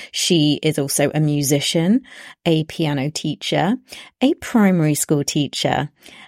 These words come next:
an E F T practitioner, and a meditation teacher. And we actually did our mindfulness training together, which is how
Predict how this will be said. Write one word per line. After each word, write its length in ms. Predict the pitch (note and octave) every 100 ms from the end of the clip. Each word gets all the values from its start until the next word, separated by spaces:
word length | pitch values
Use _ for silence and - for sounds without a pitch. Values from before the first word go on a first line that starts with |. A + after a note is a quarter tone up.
| -
an 160 | F#3+ F3 -
E 260 | G3+ G#3+
F 240 | G#3+ G3+ -
T 240 | - F#3
practitioner, 920 | - D#3+ - - C#4+ - G3+ E3 E3+ _ _ _ - G4+
and 240 | D#3+ E3+ - -
a 80 | A#3
meditation 760 | G3 F#3 E3+ D3 C#3+ - C#3
teacher. 520 | - C#3+ - - - - _ _ - - - _ -
And 280 | F3+ E3+ E3
we 140 | F3
actually 340 | D#3+ - F#3+
did 180 | E3+ D#3
our 140 | D3+ D3
mindfulness 600 | D3+ E3 - D#3 C#3+ -
training 460 | - C#3+ C#3+ C#3+
together, 500 | - G#3+ C4+ F#3+ C3
which 260 | D#3 D3+ -
is 140 | D3+
how 420 | - C3 C3+ C3+